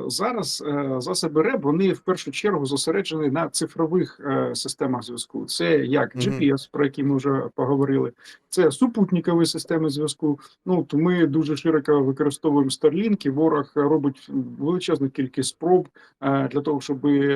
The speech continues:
Speaker 1: цю систему поставити, скажімо так, на коліна. І це призвело до того, що, м, компанія SpaceX, яка є, е, ну, с-, хорошо, компанія Starlink, яка є оператором цієї всієї системи, вони вже два рази змінювали, е, прошивку на, м, модемах. Ну,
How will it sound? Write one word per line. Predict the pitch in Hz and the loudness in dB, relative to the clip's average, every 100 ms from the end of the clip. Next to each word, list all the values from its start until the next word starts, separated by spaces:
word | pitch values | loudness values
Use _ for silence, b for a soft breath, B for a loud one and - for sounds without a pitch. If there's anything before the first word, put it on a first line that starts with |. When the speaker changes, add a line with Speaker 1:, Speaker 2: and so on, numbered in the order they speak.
| 139 120 120 120 | 0 -4 -8 -8
Speaker 1:
цю | - 139 | -4 -4
систему | 143 - 160 143 139 131 127 | -4 -2 2 4 4 2 -2
поставити, | 127 - 139 135 | -4 -2 0 0
скажімо | - 131 131 | -2 -4 -4
так, | 135 - | -6 -4
на | 139 | -4
коліна. | 175 226 226 | -2 -2 0
І | 139 | 0
це | 135 156 | -2 -2
призвело | 156 147 165 165 | 0 0 0 0
до | 147 | -2
того, | 165 147 | 0 0
що, | 135 156 147 b b _ | 0 2 0 b b _
м, | 143 143 135 | 0 2 2
компанія | 156 160 160 147 | 0 0 0 -2
SpaceX, | 139 156 147 262 - 190 | -2 -4 0 0 0 -4
яка | - 147 | -2 0
є, | 139 143 135 b _ 131 | 2 2 -2 b _ -10
е, | 127 135 | -8 -8
ну, | 147 151 135 | -6 -4 -4
с-, | - - | -6 -6
хорошо, | 131 - | -6 -4
компанія | 113 135 156 143 | -4 -2 0 -2
Starlink, | - 156 220 254 156 | 0 0 4 4 4
яка | 135 139 | 0 0
є | 139 | 0
оператором | 131 139 139 131 131 123 | 0 0 -2 -2 -6 -6
цієї | 135 123 | -6 -6
всієї | 143 | -8
системи, | 135 131 262 202 | -10 -6 -2 2
вони | 143 175 | 2 0
вже | 135 | -2
два | 123 156 185 | 0 2 2
рази | 165 143 | 0 0
змінювали, | 127 165 165 156 151 143 B B 147 | -2 -2 2 2 4 0 B B 0
е, | 139 | 0
прошивку | 135 156 202 156 - 113 - | 2 -2 2 0 0 -10 -2
на, | 139 139 131 | 0 0 -2
м, | 120 117 123 123 123 123 120 120 | -4 -8 -8 -8 -8 -8 -8 -2
модемах. | 147 151 127 120 - | 2 2 0 -4 -4
Ну, | 156 131 | 0 2